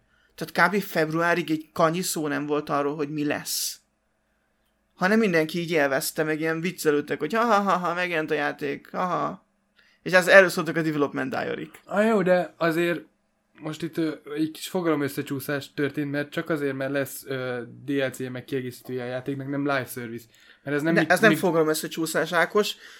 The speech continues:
Speaker 1: Én tudom, mit jelent az, hogy live service, és tudom, mit jelent az, hogy lesz D L C. Az, ahogy a Paradox játékok működnek, azok kvázi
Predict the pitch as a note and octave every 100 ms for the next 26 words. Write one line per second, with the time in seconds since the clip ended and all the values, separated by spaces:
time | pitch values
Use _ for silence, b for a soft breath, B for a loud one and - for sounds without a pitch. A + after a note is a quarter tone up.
0 | B _ - - A3+ G#3 F3 E3+ D#3 E3
1 | D#3 C#3+ C#3+ - E3 E3 A3+ A3+ - b
2 | b b _ G3 F#3+ F3+ F3 D#3+ D#3+ E3+
3 | D#3 D3+ D3+ A#2+ C3 - - F#3 _ _
4 | _ _ _ _ _ _ _ _ _ _
5 | E3 G3+ A3+ - _ _ - F3 F3+ F#3
6 | - - - C#3+ F3 F3+ E3+ D#3+ E3 D3+
7 | D3 D#3 D3+ D#3 F#3 F3+ F#3 - b b
8 | - D#3 D#3+ - - F3+ F3+ E3 D3+ D#3